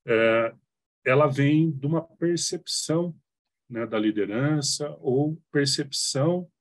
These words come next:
das pessoas envolvidas nesse processo. E tomar decisões com base em percepção, é,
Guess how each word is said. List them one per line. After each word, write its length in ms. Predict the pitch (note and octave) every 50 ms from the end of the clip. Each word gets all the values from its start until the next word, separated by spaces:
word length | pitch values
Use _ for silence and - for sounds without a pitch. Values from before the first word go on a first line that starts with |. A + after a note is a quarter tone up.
| _
das 220 | B2+ C3+ C#3+ C#3 -
pessoas 460 | - C3 C3 - - D3+ D3+ C3+ C3+
envolvidas 520 | C3+ B2+ C3 A#2 A2 A#2+ A#2+ A#2 A2+ A2+
nesse 240 | A2+ A2+ A2 - -
processo. 640 | _ - A2 G#2 - - G#2 F#2 F2 F2+ - - _ _ _ _ _ _ _ _ _ - - - _ _ _ _ _ _ _ _ _ _ -
E 100 | D#3 C#3
tomar 320 | - F#3+ E3 E3 F3+ G3+
decisões 720 | D#3+ E3 E3 - - C3+ A2+ A2 A#2+ A#2+ B2 A#2+ A2+ - -
com 180 | - A2+ G#2+
base 320 | G#2+ G#2+ G#2+ G#2+ G#2+ G#2+ G#2+
em 40 |
percepção, 960 | - - G#2+ G2 - - G2+ - - - - - A#2+ C#3 D3 C#3+ A2 G2+ G#2+ A2
é, 500 | - A#2 A#2 A2+ A2+ A2+ A2+ A2 G#2+ G#2+